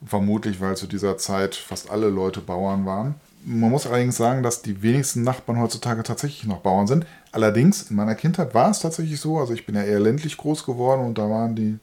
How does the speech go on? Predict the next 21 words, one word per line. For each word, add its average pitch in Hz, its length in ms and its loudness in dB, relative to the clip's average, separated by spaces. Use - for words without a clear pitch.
nächstgelegenen 104 800 -2
Nachbarn 101 360 -2
tatsächlich - 580 -8
Bauern. 113 420 2
Aber 113 160 6
das 117 300 2
gilt, 127 340 4
glaube 113 380 6
ich, 117 80 -6
für - 100 -10
die 98 240 0
wenigsten, 101 840 2
jedenfalls 92 420 -4
so 95 100 -6
in 90 60 -4
den 90 120 -6
Städten, 85 480 -4
ne? 98 240 -4
Also 113 140 4
ich 117 80 2
entnehme, 151 440 4